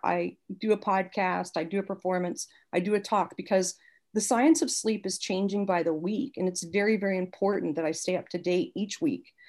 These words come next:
not each year, each week. And this morning I read a study where sleep was linked to diabetes, heart disease, obesity, as well as Alzheimer's disease. And what I also read this morning in a new study is that short sleepers have more back pain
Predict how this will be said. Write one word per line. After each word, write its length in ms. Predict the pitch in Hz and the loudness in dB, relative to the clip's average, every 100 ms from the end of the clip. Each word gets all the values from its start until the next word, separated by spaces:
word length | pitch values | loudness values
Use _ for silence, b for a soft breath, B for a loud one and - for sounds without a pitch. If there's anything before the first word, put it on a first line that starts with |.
| b | b
not 180 | - 226 | 4 6
each 240 | 254 226 202 | 6 0 -2
year, 260 | 202 165 - | -2 -2 -4
each 240 | 165 - | -10 -6
week. 420 | 185 196 - - b b b _ | -4 -4 -6 -10 b b b _
And 440 | - 214 214 202 202 | 0 2 2 0 2
this 200 | 214 - | 0 2
morning 360 | 226 233 254 | 4 6 4
I 60 | 226 | 4
read 180 | 196 185 | 4 2
a 60 | |
study 360 | 190 - 185 190 | 0 2 2 0
where 160 | 175 190 | -2 -4
sleep 380 | - 208 214 - | -2 -2 -2 0
was 280 | 220 196 196 | 0 2 0
linked 240 | 196 - | -2 -4
to 60 | 180 | -6
diabetes, 720 | 170 165 156 190 226 233 - _ _ | -4 -2 -2 0 0 -2 -8 _ _
heart 280 | - 214 214 | 2 2 4
disease, 420 | 233 208 208 214 - | -2 -2 -4 -6 -2
obesity, 640 | 180 180 190 196 170 - - | -2 -2 -6 -4 -6 -6 -2
as 160 | 185 185 | -2 0
well 220 | 208 226 | 2 2
as 100 | 247 | 2
Alzheimer's 640 | - 185 180 175 170 170 | 0 -2 -2 -6 -6 -4
disease. 560 | 175 170 185 208 262 - b b b b | -4 -2 -2 -4 -6 -14 b b b b
And 220 | 254 254 - | 4 4 6
what 160 | 233 | 4
I 80 | 233 | 6
also 320 | 233 277 302 | 6 6 4
read 240 | 262 220 196 | 4 4 4
this 200 | 202 - | -2 0
morning 340 | 196 190 196 | 0 2 2
in 100 | 180 | 0
a 40 | 175 | 2
new 180 | 185 | 0
study 400 | 214 - 185 185 - | 0 0 0 0 0
is 180 | 196 | 0
that 220 | 190 185 - - | 2 0 0 -10
short 380 | - 247 277 - | -2 2 2 2
sleepers 500 | - 247 247 247 - b b | -4 -4 0 -2 -2 b b
have 300 | - 247 220 | 4 4 6
more 240 | 226 233 | 4 4
back 460 | 233 208 196 226 - | 2 0 0 -4 -6
pain 460 | - 196 175 - | -2 0 0 -4